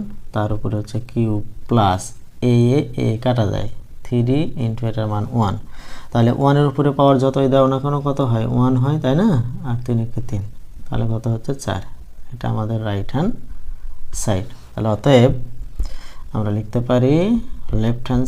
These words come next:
side equal right hand side should, অথবা তোমরা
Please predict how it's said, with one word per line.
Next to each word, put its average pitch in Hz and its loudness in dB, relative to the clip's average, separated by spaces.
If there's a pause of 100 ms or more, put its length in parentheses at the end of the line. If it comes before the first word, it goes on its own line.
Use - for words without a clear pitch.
side 123 0 (180)
equal 120 -2 (560)
right 104 2
hand 101 2 (100)
side 127 0 (520)
should, 104 -4 (1900)
অথবা 123 0 (120)
তোমরা 143 0